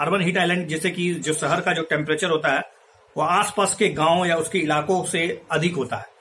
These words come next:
that is concept, इसको कहते हैं अर्बन हीट आइलैंड। तो अर्बन हीट आइलैंड के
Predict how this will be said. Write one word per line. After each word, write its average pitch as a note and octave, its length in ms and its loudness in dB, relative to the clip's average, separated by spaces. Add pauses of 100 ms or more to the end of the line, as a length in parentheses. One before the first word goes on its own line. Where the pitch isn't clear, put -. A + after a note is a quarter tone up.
(280)
that E3+ 180 0
is - 120 -8
concept, E3+ 420 -2 (120)
इसको F#3 200 -2
कहते F3 240 0
हैं E3+ 80 -6
अर्बन E3 300 -2
हीट E3+ 140 -4
आइलैंड। C3 300 0 (400)
तो C#3+ 60 -8
अर्बन F3+ 360 0
हीट F3+ 200 0
आइलैंड E3 380 -2
के E3 200 -2